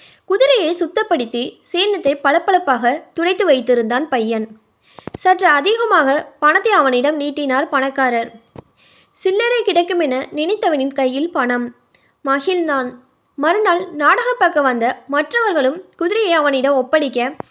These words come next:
அவற்றையும் பாதுகாத்து சுத்தப்படுத்தி கொடுத்தான். வருமானம் பெருகவே குதிரை லாயமே அமைத்து உதவிக்கு வேலைக்கு ஆள் அமர்த்தி முதலாளியாக்கி விட்டான். அதோடு விட்டானா,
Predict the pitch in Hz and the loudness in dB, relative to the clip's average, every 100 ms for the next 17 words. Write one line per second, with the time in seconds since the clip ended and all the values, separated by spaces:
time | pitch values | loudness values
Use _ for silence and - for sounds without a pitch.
0 | - - - 294 359 392 339 339 320 294 | -20 -20 -4 0 2 2 0 0 2 2
1 | 370 349 262 285 339 349 453 403 302 302 | 4 2 0 -2 -4 -4 -2 -2 -2 0
2 | 277 247 233 233 226 220 _ _ _ _ | 2 2 0 -4 -6 -14 _ _ _ _
3 | _ _ - 302 440 494 494 330 285 311 | _ _ 0 2 2 2 0 0 0 2
4 | 277 277 349 - _ _ - 415 523 494 | 2 2 -2 -14 _ _ 0 2 2 2
5 | 311 277 254 294 277 262 269 254 269 262 | 2 2 2 2 2 0 0 -2 -4 -6
6 | 311 381 480 427 277 285 - _ _ 302 | -6 -2 0 0 -2 -4 -12 _ _ -2
7 | 359 440 466 339 262 285 269 247 226 233 | 0 2 2 4 4 4 0 -2 -2 -6
8 | 262 - _ _ 294 302 320 415 392 320 | -6 -12 _ _ -4 -2 2 2 2 0
9 | 285 247 226 240 226 226 - - _ _ | -4 -6 -6 -4 -6 -6 -12 -14 _ _
10 | _ _ _ _ _ _ _ _ _ _ | _ _ _ _ _ _ _ _ _ _
11 | - - - - 285 392 523 466 330 277 | -20 -20 -20 0 0 2 2 2 0 0
12 | 247 247 240 | 2 0 -4